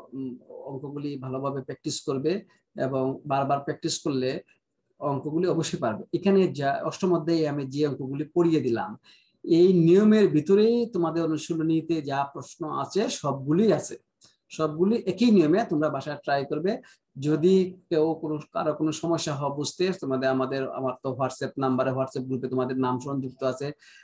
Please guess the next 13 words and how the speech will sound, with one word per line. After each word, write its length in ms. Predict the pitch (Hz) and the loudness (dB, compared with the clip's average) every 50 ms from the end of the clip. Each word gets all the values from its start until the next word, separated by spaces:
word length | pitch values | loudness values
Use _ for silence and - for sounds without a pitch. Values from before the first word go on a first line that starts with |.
| _ _ _ _ _ - 135 131 135 131 - - - - 180 | _ _ _ _ _ -6 -2 -2 -2 -2 -2 -4 -2 0 2
আহ, 300 | 180 170 165 156 147 143 - - 160 160 | 4 4 4 2 0 -2 -6 -6 -4 -2
অন্য 160 | 151 147 147 139 | 0 2 2 0
না, 200 | 139 139 135 120 117 - - - 156 151 156 147 139 135 143 | 0 -2 -2 -4 -6 -8 -14 -16 -12 -10 -8 -8 -8 -4 -4
WhatsApp 360 | 143 147 147 - 165 156 160 160 156 | -4 -4 -2 -2 -4 -2 0 0 0
নাম্বারে 420 | 147 147 151 156 165 180 180 185 202 208 - - | 0 2 2 2 2 2 2 0 0 -2 -4 -4
আমার 220 | 151 151 147 147 147 | -4 -4 -2 -2 -4
গ্রুপে 300 | 139 139 147 139 156 151 | -4 -6 -6 -4 -4 -4
তো 160 | 151 165 160 160 160 147 131 - 139 | -4 -4 -4 -4 -4 -8 -8 -8 -6
তোমরা 180 | 135 147 147 | -4 -4 -4
সবাই 260 | 139 - 147 151 156 | -4 -4 -2 -2 -2
সংযুক্ত 360 | 156 165 165 170 175 175 175 185 | 0 0 2 2 2 2 2 0
আছো, 180 | 165 180 190 185 | 0 0 0 -2
তোমরা 260 | - 156 156 180 | -2 0 2 2